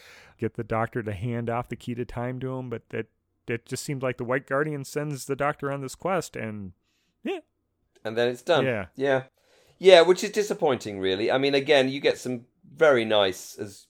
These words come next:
Speaker 2: you pointed out at the beginning of the cast, some very nice Tom acting
Speaker 1: Mm-hmm.
Speaker 2: at the end.
Speaker 1: Mm-hmm.
Speaker 2: But that doesn't really go anywhere, 'cause, of course, the Doctor isn't going to become super evil and, like, in charge of time, or whatever the Key of Time gives you. Not really clear.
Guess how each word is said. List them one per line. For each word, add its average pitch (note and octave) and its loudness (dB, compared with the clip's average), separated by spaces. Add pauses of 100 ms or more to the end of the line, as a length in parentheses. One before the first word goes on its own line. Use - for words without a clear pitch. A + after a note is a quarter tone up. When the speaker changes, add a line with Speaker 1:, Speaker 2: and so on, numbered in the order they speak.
(100)
Speaker 2:
you F2+ -14
pointed F2+ -8
out E2+ 0
at - -6
the D#2+ -18
beginning F2+ -6
of E2 -10
the F2+ -14
cast, G2+ -2 (360)
some - -14
very A2 2
nice F#2+ -2
Tom G#2 0
acting F2+ -4
Speaker 1:
Mm-hmm. A#2 -8
Speaker 2:
at F2 -8
the G2 -2
end. F#2 -4
Speaker 1:
Mm-hmm. D#3+ -8 (360)
Speaker 2:
But A2+ 4
that G#2 0
doesn't E2 -14
really D#2+ -14
go D#2+ -2
anywhere, E2+ -4
'cause, - -20
of F2+ -16
course, F2 -4
the F2+ -8
Doctor D#2+ -6
isn't D#2 -10
going D2 -6
to C2+ -10
become C#2 -10
super C#2 -12
evil D2 -8
and, C#2 -12
like, C#2 -6
in C2+ -12
charge C#2+ -6
of - -20
time, D2 -6 (160)
or D2 -6
whatever C#2+ -6
the B1+ -16
Key - -14
of - -20
Time D2 -10
gives C#2 -14
you. C#2+ -10 (600)
Not - -12
really C2 -14
clear. D2 -6